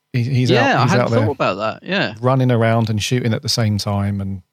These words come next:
Speaker 1: all that
Speaker 2: Hmm.
Speaker 1: stuff. You know, you wouldn't associate somebody who can't ride a bike and can't coordinate with somebody that can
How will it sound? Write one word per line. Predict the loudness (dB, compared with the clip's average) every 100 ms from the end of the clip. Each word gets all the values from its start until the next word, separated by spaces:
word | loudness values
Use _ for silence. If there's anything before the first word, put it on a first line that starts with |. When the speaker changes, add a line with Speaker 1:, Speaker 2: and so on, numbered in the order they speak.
| _ _ _ _
Speaker 1:
all | -2 2
that | 2
Speaker 2:
Hmm. | 0
Speaker 1:
stuff. | 0 -2 -2 -4
You | 0
know, | 2
you | 2 2
wouldn't | 2 0 0
associate | 0 2 0 0 -2 -2
somebody | -2 0 0 -2 -2 -4 _ _
who | -4 -2
can't | 0 0 2
ride | 0 0
a |
bike | -2 -2 -2 -6 -12 -8
and | -4
can't | -4 -4 -4
coordinate | -4 -2 -2 -4 -4
with | -6 -6
somebody | -2 -2 -2 -2
that | -4 -6
can | -6 -6